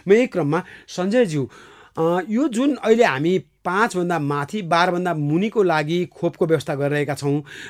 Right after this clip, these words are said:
र बाह्रदेखि माथि, सत्रभन्दा मुनिको लागि हामीले यसभन्दा अगाडि खोप दिएका थियौँ, त्यसको फलोअप के छ? अथवा एकपल्ट फेरि पनि यो population section र डाटाबेसमाथि कुरा गरौँ, अब खोप दिन हामीले कुन कुन booster कहाँ बाँकी छ? अथवा,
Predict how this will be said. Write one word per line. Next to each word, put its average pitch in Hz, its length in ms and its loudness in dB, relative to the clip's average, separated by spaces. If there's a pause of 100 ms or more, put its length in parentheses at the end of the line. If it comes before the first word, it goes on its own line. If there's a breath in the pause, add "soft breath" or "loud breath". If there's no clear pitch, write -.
र 175 80 2
बाह्रदेखि 233 760 0
माथि, 185 500 -2
सत्रभन्दा 180 800 -2
मुनिको 175 360 2
लागि 190 140 2
हामीले 147 220 0
यसभन्दा 165 240 -4
अगाडि 156 320 -2
खोप 143 180 -6
दिएका 147 280 -4
थियौँ, 147 240 -4 (240 loud breath)
त्यसको 240 240 0
फलोअप 208 460 4
के 156 140 0
छ? 139 80 -4
अथवा 143 340 -2
एकपल्ट 196 380 -2
फेरि 240 300 0
पनि 214 280 -2
यो 175 240 0 (300 loud breath)
population 175 480 2
section 190 640 -2
र 151 140 -2
डाटाबेसमाथि 147 640 -4
कुरा 139 200 -6
गरौँ, 135 220 -4 (280 loud breath)
अब 247 220 8
खोप 214 340 2
दिन 202 180 4
हामीले 165 320 2
कुन 226 220 -4
कुन 233 200 -4
booster 175 340 -4
कहाँ 156 240 -4
बाँकी 147 280 -4
छ? 143 100 -10
अथवा, 160 1080 0